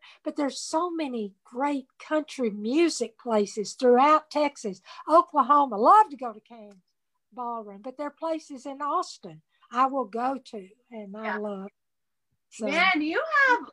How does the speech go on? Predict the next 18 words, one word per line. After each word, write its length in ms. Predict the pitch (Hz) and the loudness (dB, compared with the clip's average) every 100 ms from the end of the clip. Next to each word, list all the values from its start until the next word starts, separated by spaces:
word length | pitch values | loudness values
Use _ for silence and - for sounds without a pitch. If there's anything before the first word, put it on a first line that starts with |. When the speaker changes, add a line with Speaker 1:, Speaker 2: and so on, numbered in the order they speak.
| 262 | -4
Speaker 2:
a 160 | 247 | -4
great 680 | 233 208 196 220 269 359 - | -6 -6 -2 0 0 -2 -6
memory. 680 | 226 226 269 285 240 190 180 | -2 0 0 0 0 -4 -8
Like, 240 | 220 220 254 | -6 -6 -6
you 200 | 269 320 | -8 -6
just 240 | 349 - | -8 -6
know 240 | 285 269 254 | -4 -4 -4
the 120 | 226 | -4
name 40 | 233 | 4
Speaker 1:
Oh, 500 | 311 359 370 370 370 | 8 10 10 10 10
Speaker 2:
of 40 | 359 | 8
every 140 | 311 | 8
Speaker 1:
not 380 | 294 302 302 320 | 8 8 8 4
Speaker 2:
musician, 460 | 262 - 311 285 262 | -2 -4 -6 -6 0
every 380 | 247 269 311 269 | 0 0 -2 -6
club, 460 | - 285 269 285 247 | -4 2 4 4 2
every 260 | 247 262 | -2 -4
club 480 | - 330 262 277 254 | -6 -4 2 2 2